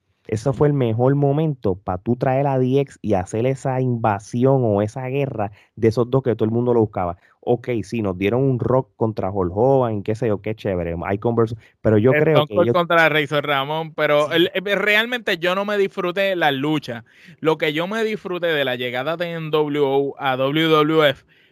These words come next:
Speaker 2: fueron las promos, los segmentos backstage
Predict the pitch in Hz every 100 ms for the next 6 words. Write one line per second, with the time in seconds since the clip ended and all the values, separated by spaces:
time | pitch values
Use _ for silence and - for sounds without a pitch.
0 | _ - 139 156 180 165 123 - 143 156
1 | 151 123 117 131 135 123 139 120 139 160
2 | 190 175 170 151 - 151 127 -